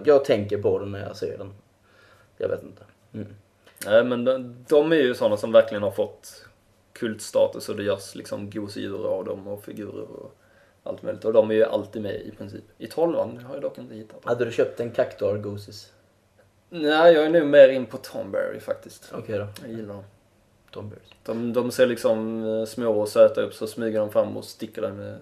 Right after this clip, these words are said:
Speaker 2: sin kniv så du dör. Eller så kastar de elaka magier på dig.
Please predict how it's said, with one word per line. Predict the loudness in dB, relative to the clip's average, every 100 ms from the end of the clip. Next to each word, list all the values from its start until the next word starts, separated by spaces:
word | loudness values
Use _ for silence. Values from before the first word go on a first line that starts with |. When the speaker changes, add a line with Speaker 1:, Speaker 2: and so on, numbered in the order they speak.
| _
Speaker 2:
sin | -20 -18
kniv | -16 -16 -16
så |
du | -14
dör. | -12 -12 _ _ _ _ _ 6
Eller | 6 6
så | 2
kastar | 2 2 6 6
de | 6 2 -4 -10 -16 -20 _ _
elaka | 2 2 2
magier | -2 -4 -6
på | -4 -4
dig. | -6